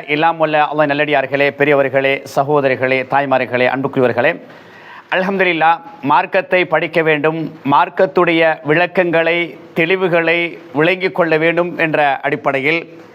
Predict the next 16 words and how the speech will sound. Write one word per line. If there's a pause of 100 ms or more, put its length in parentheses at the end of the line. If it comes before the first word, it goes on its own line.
(760)
எம்
டி (100)
எம் (1500)
நிகழ்ச்சி, (960)
இந்த (260)
கேள்வி
பதில்
நிகழ்ச்சிகளை (120)
தொகுத்து
உங்களுக்கு (720)
ஒவ்வொரு
வாரமும் (420)
வியாழக்கிழமை (420)
எட்டு
மணிக்கு (1080)
லைவாக,